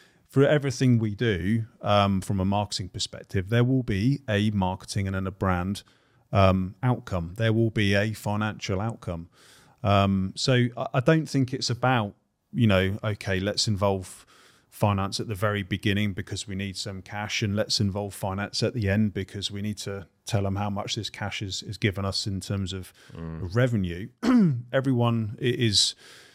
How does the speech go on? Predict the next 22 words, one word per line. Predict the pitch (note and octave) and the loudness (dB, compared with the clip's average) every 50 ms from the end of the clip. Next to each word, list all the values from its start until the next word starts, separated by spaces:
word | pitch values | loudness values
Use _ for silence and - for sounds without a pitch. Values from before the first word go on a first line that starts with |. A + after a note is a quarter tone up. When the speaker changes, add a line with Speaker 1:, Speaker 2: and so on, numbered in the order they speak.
| _ _ _ - | _ _ _ 2
Speaker 1:
is | - - - | 2 2 2
part | - - - C3+ C3+ - - | 0 0 2 4 4 4 4
of | A2 F#2+ A2 | 2 0 0
that, | A2 G#2 - - - | 0 -2 -2 0 2
that | B2 A2 G#2 - - | 2 2 2 2 0
journey, | - D3+ D#3 D#3+ C3+ G2+ F#2 | 0 2 4 4 4 2 2
which | F2 G#2 A2+ - - - | 0 0 -2 0 0 -2
again | C#3 C#3 D#3+ D3+ D3 C#3 | 0 2 2 2 2 0
sounds | - - D3+ C#3+ A#2+ B2 | 0 -2 -2 -2 0 0
like | A#2+ - - | 0 0 0
a | A#2+ | 0
bit | A#2 B2 A2 | 2 2 2
of | G2 | 0
a | G#2 G2+ | -2 -2
cliche, | - - E3+ E3+ - - G2+ F#2 | 2 4 4 6 4 4 0 -2
but | F#2+ B2 B2+ C#3 | 0 0 2 2
it, | C#3+ - | 2 2
it's | E3 D3 D3 - | 0 -2 -2 -2
true | - - - E3+ E3+ D#3 B2 | -6 -4 0 2 4 4 4
and | A2 | 4
it | G#2 G#2 | 2 0
works. | - C3+ C#3 B2 F#2 F2 - - - - - | 0 0 2 2 2 0 -2 -2 -4 -4 -4